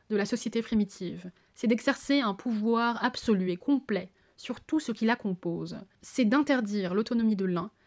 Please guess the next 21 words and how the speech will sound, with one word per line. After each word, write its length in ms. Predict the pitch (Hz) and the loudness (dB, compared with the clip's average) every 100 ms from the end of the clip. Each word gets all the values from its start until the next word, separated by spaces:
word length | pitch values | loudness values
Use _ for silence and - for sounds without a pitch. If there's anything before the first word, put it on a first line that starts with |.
| _ | _
quelconque 480 | - 269 - 262 247 | -2 -2 2 0 2
des 120 | 196 | 0
sous-ensembles 920 | 190 202 - 262 226 214 - 214 208 | -2 -6 -6 -2 -2 -2 -2 -2 -2
qui 120 | 190 202 | -2 -4
la 100 | 190 | -4
constituent. 580 | 226 - 190 - - - _ _ _ - | -8 -10 -12 -14 -18 -20 _ _ _ -2
C'est 140 | 254 | 4
de 100 | 240 | 6
maintenir 680 | 240 285 269 233 220 185 190 | 6 4 4 4 4 0 -2
tous 140 | - | 4
les 120 | 277 | 6
mouvements 420 | 247 240 226 202 - | 6 4 4 2 0
internes 540 | 233 254 247 233 202 | -4 -2 -2 0 -2
conscients 540 | - 262 254 - 208 202 | -2 -2 -2 -2 -2 -4
et 100 | - | -4
inconscients 560 | 226 226 226 - 175 175 | -6 -2 -4 -4 -6 -6
qui 140 | - | -2
nourrissent 440 | 196 220 220 247 190 | 2 4 4 2 0
la 100 | 175 | -2
vie 120 | 202 | -2
sociale, 680 | 202 185 - 170 - - | -4 -4 -4 -4 -4 -8